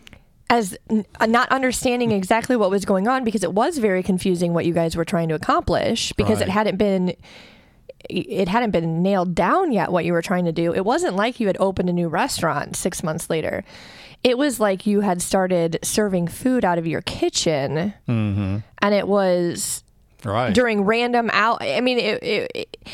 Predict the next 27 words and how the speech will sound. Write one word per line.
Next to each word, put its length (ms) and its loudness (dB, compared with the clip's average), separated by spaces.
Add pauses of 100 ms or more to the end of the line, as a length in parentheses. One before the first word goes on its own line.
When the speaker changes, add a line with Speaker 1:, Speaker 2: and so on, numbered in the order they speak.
(280)
Speaker 1:
it 80 4
was 160 2
hard 320 2
to, 100 2 (140)
it 80 4
was 160 0
hard 240 0
to 160 0 (260)
define 560 2
what 160 2
you 120 0
were 100 2
doing 400 0
and 80 2
how 160 0
you 160 2
were 100 0
doing 320 0
it, 160 0
which 260 0
wa-, 140 0 (160)
led 320 0
to 140 0
a 20 4
lot 420 0
of 140 0
confusion. 1400 -2